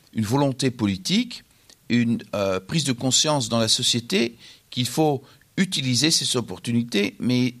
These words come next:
qu'il faut aussi créer, euh, le contexte, euh, politique et, et institutionnel juste pour avoir la possibilité de prendre ces opportunités. Ça veut dire, euh, surtout, je crois, investir dans l'édu-, l'éducation. Je crois qu'on aura besoin d'investir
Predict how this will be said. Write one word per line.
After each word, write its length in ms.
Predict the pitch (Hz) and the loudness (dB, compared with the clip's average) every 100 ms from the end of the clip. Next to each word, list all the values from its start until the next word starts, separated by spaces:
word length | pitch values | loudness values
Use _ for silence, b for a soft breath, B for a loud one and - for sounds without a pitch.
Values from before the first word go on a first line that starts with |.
| - | -18
qu'il 100 | - | -12
faut 140 | 127 143 | -4 -2
aussi 360 | 135 - 175 - | 2 0 0 -8
créer, 500 | - 139 151 175 170 - _ _ _ _ _ - - 98 | -4 0 2 2 -2 -14 _ _ _ _ _ -20 -8 0
euh, 540 | 98 92 90 90 85 82 B B B | 2 4 2 2 0 -6 B B B
le 160 | - 110 | -2 -2
contexte, 580 | 120 135 107 - - - | 0 0 2 2 0 2
euh, 280 | 101 95 90 B B B - | 2 2 0 B B B 0
politique 600 | 123 120 151 143 - - - | 0 2 -2 -2 -6 -14 -4
et, 560 | 104 101 95 - 95 92 | -2 0 -2 -4 -8 -4
et 60 | |
institutionnel 760 | 117 131 - 113 - 120 151 135 | 0 0 0 -4 0 2 2 2
juste 380 | 135 202 - - B _ | 2 2 0 -8 B _
pour 140 | 120 123 | 2 2
avoir 200 | 131 143 | 4 2
la 80 | |
possibilité 760 | 127 131 - 120 117 135 139 - | 2 0 0 0 0 0 0 -2
de 100 | 107 | -4
prendre 340 | 113 120 120 110 | -2 0 0 0
ces 220 | 98 98 | -2 -4
opportunités. 560 | - - - 85 - | -10 -16 -14 -14 -6
Ça 140 | - 113 | -4 0
veut 100 | 117 | 2
dire, 240 | 147 226 - B B B B B - | 2 2 -2 B B B B B -10
euh, 220 | - 55 | -8 -6
surtout, 440 | - 110 - 226 185 | -2 -2 0 0 0
je 120 | 98 | -4
crois, 380 | - 175 214 - b b _ | -2 0 0 -2 b b _
investir 480 | 117 107 107 - 170 | 2 2 2 0 -2
dans 120 | 131 | -2
l'édu-, 300 | 107 107 113 | -2 -2 -4
l'éducation. 760 | - 107 107 127 127 - 123 95 | -2 -2 0 -2 0 0 -2 -4
Je 100 | 95 | -8
crois 180 | 98 123 | -4 -4
qu'on 160 | 120 113 | 0 0
aura 200 | 107 117 | 2 0
besoin 380 | 110 104 139 123 | 0 -2 -2 -2
d'investir 560 | 110 110 110 - 120 | -2 -2 -2 -2 -4